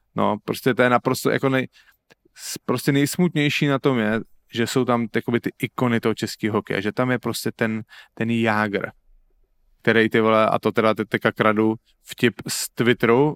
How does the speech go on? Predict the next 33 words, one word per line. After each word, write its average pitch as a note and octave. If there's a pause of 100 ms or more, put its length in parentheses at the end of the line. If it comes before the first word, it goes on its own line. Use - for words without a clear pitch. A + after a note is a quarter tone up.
(140)
Adamu A2+
Sušovskýmu, A#2+ (360)
který G#2+
už G#2+
teda A#2
podle A2
mě A2 (100)
ho A2+
ukradl A2
někomu A2+
jinému, G#2+ (480)
že A2
Jágr A2+
by A#2
si B2
pomalu A2+
z -
čísla A2+
šedesát A2
osm A2+
měl A2+
to A2+
změnit A2
na A#2
čtyřicet G#2+
osm, A#2 (1800)
kdy A2+
tady G#2+
po G#2+
válce G#2
začali G#2+
vládnout G#2
komunisti, G#2